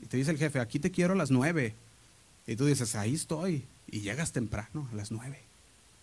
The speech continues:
Y ahí estás. Y si llegas tarde, el jefe te dice, "A ver, ven, ¿qué pasó?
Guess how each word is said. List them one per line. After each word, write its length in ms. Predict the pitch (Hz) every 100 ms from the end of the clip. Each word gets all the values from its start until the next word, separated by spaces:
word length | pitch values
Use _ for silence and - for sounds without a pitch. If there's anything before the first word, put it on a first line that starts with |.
| - -
Y 80 | 104
ahí 160 | 113
estás. 600 | 147 - 139 175 170 - - - - - - - - - - - -
Y 160 | 131
si 100 | 127
llegas 320 | 131 156 190 -
tarde, 240 | 190 202
el 80 | 190
jefe 180 | 185 185
te 100 | 180
dice, 240 | 175 175
"A 40 |
ver, 220 | 151 202 214
ven, 400 | 214 254 202 - -
¿qué 120 | 190
pasó? 460 | 190 196 214 269